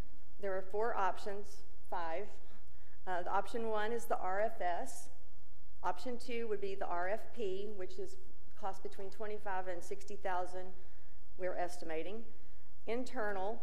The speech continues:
uh, option three would be internal, where the staff would facilitate the requirements set by council, and, uh, we estimate that to not to exceed eight thousand dollars. And option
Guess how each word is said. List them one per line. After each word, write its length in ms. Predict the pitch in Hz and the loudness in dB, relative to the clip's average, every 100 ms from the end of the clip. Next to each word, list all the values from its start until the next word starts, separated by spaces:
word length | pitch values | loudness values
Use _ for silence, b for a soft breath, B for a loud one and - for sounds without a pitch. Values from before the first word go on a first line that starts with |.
| 247 - - | 0 0 0
uh, 40 | - | 0
option 440 | 180 208 - 202 - | 0 0 0 0 0
three 200 | 233 233 | 0 0
would 160 | 233 | 0
be 120 | 247 262 | 0 0
internal, 460 | 262 247 190 190 | 0 0 0 0
where 120 | 196 | 0
the 100 | 196 | 0
staff 360 | 196 - 196 208 196 | 0 0 0 0 0
would 120 | 185 - | 0 0
facilitate 680 | 196 - 190 190 202 175 | 0 0 0 0 0 0
the 60 | 175 | 0
requirements 800 | 170 170 180 165 160 160 160 - | -2 0 0 0 0 0 -2 0
set 160 | 147 | 0
by 100 | 165 | 0
council, 500 | 160 156 160 - 180 - | 0 0 0 0 0 0
and, 200 | 185 180 180 - | 0 0 0 0
uh, 240 | 170 175 170 165 202 | 0 0 -2 0 0
we 240 | 214 214 - 175 | 0 0 0 0
estimate 440 | 196 233 220 208 | 0 0 0 0
that 460 | 208 190 - - - | 0 0 0 0 0
to 60 | 185 196 | 0 0
not 240 | 190 208 | 0 0
to 80 | 226 | 0
exceed 340 | 196 - 202 190 | 0 0 0 0
eight 200 | 208 208 | 0 0
thousand 360 | 180 185 214 | 0 0 0
dollars. 420 | 190 156 156 202 220 - B B B B - | 0 0 0 0 0 0 B B B B 0
And 120 | 190 | 0
option 400 | 190 190 - 208 | 0 0 0 0